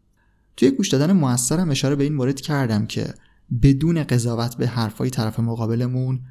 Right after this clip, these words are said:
گوش کنیم. نگرش مثبت دقیقاً به این قضاوت نکردن هم می‌تونه کمک کنه. اینم اشاره بکنم که قضاوت کردن اصلاً کار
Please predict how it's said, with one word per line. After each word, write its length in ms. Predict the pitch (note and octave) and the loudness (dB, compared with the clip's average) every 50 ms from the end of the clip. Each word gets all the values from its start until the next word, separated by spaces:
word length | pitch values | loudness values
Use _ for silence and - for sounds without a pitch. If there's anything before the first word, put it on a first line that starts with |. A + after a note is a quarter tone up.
| - - _ _ - | -20 -20 _ _ -4
گوش 240 | B2 A#2+ - - - | -4 -2 -2 -2 -4
کنیم. 280 | - - - - - - _ _ _ _ _ _ _ _ _ _ _ _ _ - | -6 -6 -8 -8 -10 -14 _ _ _ _ _ _ _ _ _ _ _ _ _ -2
نگرش 420 | C#3+ D3 D#3 D#3 D3+ D#3 D3+ - D#3 | 0 0 0 0 -2 -4 -4 -4 -4
مثبت 600 | D3+ D3+ D#3 - - - E3 F#3 D3+ C#3 - - | -4 -4 -4 -4 -2 -2 0 0 0 -2 -4 -4
دقیقاً 360 | - D#3 D#3 D3+ - F3 G3+ | -4 -4 -2 -4 -2 0 0
به 140 | G#3 G3 D3+ | 0 0 0
این 120 | E3 F3+ | -2 -2
قضاوت 480 | G3 D#3 C#3 C3 C3 A#2 A#2 A#2+ A#2+ B2+ | 0 0 0 2 0 0 0 -2 -2 -2
نکردن 640 | A#2+ A#2 A2+ B2 - - A#2 A2+ A2 B2 B2+ D3 D3+ | 0 0 -2 -2 -2 -4 -4 -2 -2 -2 0 0 0
هم 180 | C#3 D#3 D3 | 0 0 0
می‌تونه 560 | C#3+ C#3+ - - C3+ C3 B2+ B2+ B2+ B2+ B2+ - - - _ _ - | -2 -2 -2 -2 -2 0 0 -2 -2 -4 -6 -10 -16 -20 _ _ -4
کمک 340 | - B2 G#2+ G#2 G2+ - | -2 0 0 0 -2 -6
کنه. 300 | - - - D3 - - - _ _ _ _ _ _ _ _ _ _ _ _ | -8 -8 -10 -10 -10 -12 -18 _ _ _ _ _ _ _ _ _ _ _ _
اینم 220 | - G3 A#3 B3+ A3+ | 2 2 4 4 4
اشاره 220 | - E3+ D#3+ F3 | 2 2 2 2
بکنم 400 | E3 E3 - - A#2 G#2+ G#2 G2 | 2 0 0 0 0 0 0 -2
که 160 | - - A2 | -2 -4 -6
قضاوت 560 | - - - B2+ B2 A#2+ B2+ B2 B2+ B2+ B2+ | -6 -4 -2 -2 0 0 0 -2 -2 -6 -6
کردن 260 | B2 - B2+ C3 F3 D#3+ | -6 -6 -4 -2 -2 -2
اصلاً 260 | C#3+ - - D3+ D#3 | -2 -2 -2 -4 -4
کار 400 | - - B2 A2+ A2 A2+ - | -2 -2 0 0 0 -2 -4